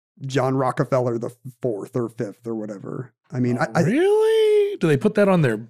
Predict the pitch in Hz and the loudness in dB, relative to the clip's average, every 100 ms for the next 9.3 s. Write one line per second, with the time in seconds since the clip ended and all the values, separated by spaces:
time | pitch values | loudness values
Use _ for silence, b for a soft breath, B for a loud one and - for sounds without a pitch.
0 | - 147 123 101 131 196 180 247 233 143 | -4 0 0 0 2 2 2 4 4 4
1 | 139 143 143 - 127 160 151 127 120 113 | 4 2 0 0 -2 2 2 2 0 -4
2 | 107 - - 240 311 226 175 - 175 143 | -10 -2 6 6 8 6 6 4 2 0
3 | 135 196 202 196 180 180 180 156 - 233 | 4 6 8 6 6 6 6 4 2 0
4 | 151 - - 131 123 160 175 156 151 160 | 0 -4 -4 -4 2 2 2 0 0 4
5 | 156 127 123 117 - _ - 143 156 175 | 4 4 2 -4 -16 _ 0 4 6 6
6 | 165 160 139 127 - 139 123 - 165 123 | 6 6 2 -2 -2 0 0 0 2 0
7 | 98 120 92 87 - - 131 123 127 123 | -4 -10 -10 -12 -10 -6 -2 0 0 -2
8 | 117 127 - 123 127 139 127 117 120 110 | -2 -4 -2 0 2 2 0 -4 -6 -8
9 | 104 101 127 | -8 -8 -10